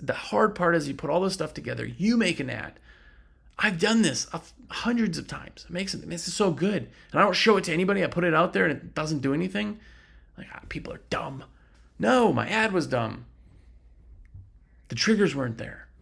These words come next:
Change the color, change the whatever, right? So spending as much as you can on ads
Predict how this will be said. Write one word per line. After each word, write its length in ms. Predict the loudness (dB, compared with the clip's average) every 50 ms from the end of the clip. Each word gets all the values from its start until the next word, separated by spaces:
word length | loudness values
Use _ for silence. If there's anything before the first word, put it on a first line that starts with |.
| -20 -20 _ -20 -20 -16 -10
Change 360 | -8 -6 -4 -4 -4 -4 -4
the 80 | -6 -8
color, 360 | -8 -8 -6 -4 -4 -4 -4
change 340 | -6 -6 -6 -4 -4 -4 -4
the 80 | -4 -4
whatever, 320 | -4 -2 -2 -2 -2 -2
right? 300 | 0 0 0 0 -2 -8 -16 -20 -20 -20 -6
So 300 | 2 6 6 6 6 4 -8 -8
spending 480 | -4 -2 0 2 4 4 6 6 4 4
as 120 | 2 2
much 200 | 2 0 0 0
as 140 | -2 -2 -2
you 60 | -2
can 260 | -4 -2 0 0 0
on 200 | 0 0 -4 -4
ads 580 | -2 -2 0 0 0 0 -2 -4 -6 -8 -10 -12